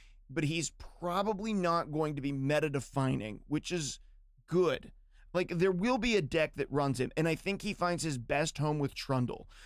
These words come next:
But a lot of that is because getting Trundle out early is incredible. Um, <laughs> it's, it's might not even have anything to do with getting Aurelion Sol out a couple turns early, as much as it is getting Trundle out one turn early is very, very strong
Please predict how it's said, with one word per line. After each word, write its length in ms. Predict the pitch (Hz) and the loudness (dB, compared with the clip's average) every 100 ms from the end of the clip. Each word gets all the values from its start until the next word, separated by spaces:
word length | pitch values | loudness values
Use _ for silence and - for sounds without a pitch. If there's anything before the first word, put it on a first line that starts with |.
| - | -4
But 120 | 165 | 0
a 40 | 180 | 2
lot 380 | 170 165 196 247 | 4 4 4 4
of 120 | 220 | 4
that 200 | 247 240 | 2 4
is 160 | 202 | 2
because 400 | 160 180 - 185 | 0 -4 0 -2
getting 360 | 131 170 175 147 | 2 2 2 0
Trundle 480 | - - 151 175 196 | -4 0 2 4 4
out 160 | 208 196 | 2 2
early 400 | 202 214 220 160 | 2 2 2 2
is 120 | 156 | 2
incredible. 760 | 143 131 - 139 127 - - - - _ - | 2 0 -2 0 0 -4 -14 -18 -20 _ 0
Um, 320 | 131 - 190 | 0 2 2
<laughs> 40 | |
it's, 200 | 190 170 160 | 2 -2 -4
it's 240 | 180 - | -4 -4
might 260 | 196 202 226 | 0 0 2
not 180 | 233 | 0
even 180 | 226 202 | 0 0
have 120 | 190 | 2
anything 220 | 180 180 160 | 2 0 -4
to 60 | |
do 60 | 170 | -4
with 100 | 156 | -2
getting 200 | 165 160 | 0 0
Aurelion 520 | 143 139 160 160 147 | 0 0 0 0 -2
Sol 340 | - 139 139 | -2 -2 0
out 160 | 165 170 | 2 0
a 40 | 180 | 0
couple 220 | 170 175 | -2 -4
turns 300 | - 175 156 | -8 -8 -4
early, 300 | 175 185 165 - - - | -2 0 -2 -8 -20 -2
as 160 | 156 151 | -2 0
much 200 | 180 - | -2 0
as 100 | 190 | -2
it 100 | 180 | 2
is 120 | 180 | 0
getting 300 | 127 170 170 | 2 0 0
Trundle 520 | - - 147 147 175 | -4 -2 0 2 2
out 180 | 190 185 | 2 2
one 220 | 160 185 | 2 2
turn 260 | 185 170 180 | 0 0 0
early 400 | 143 180 196 165 | 0 2 2 0
is 200 | 151 131 - | -2 -4 -8
very, 640 | 120 - - 151 151 151 | -10 -4 0 2 4 2
very 340 | 143 147 147 | 2 2 2
strong 680 | 127 - - 131 135 156 175 | 0 -2 -2 0 2 0 -2